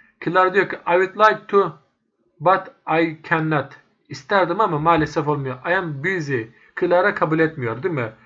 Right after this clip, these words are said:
Clara doesn't accept Tyler's. Evet, cevap B şıkkı. Hiç kabul etmedi, değil mi?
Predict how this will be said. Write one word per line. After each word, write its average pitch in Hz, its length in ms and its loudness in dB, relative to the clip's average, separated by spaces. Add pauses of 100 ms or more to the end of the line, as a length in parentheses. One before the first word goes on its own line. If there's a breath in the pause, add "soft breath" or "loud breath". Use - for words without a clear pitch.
(220 soft breath)
Clara 175 360 2
doesn't 180 280 0
accept 160 380 -2
Tyler's. 151 360 0
Evet, 135 260 -4
cevap 151 260 0
B 156 140 4
şıkkı. 123 300 -8
Hiç 147 180 -8
kabul 139 280 -4
etmedi, 135 420 -6
değil 160 120 -4
mi? 104 180 -6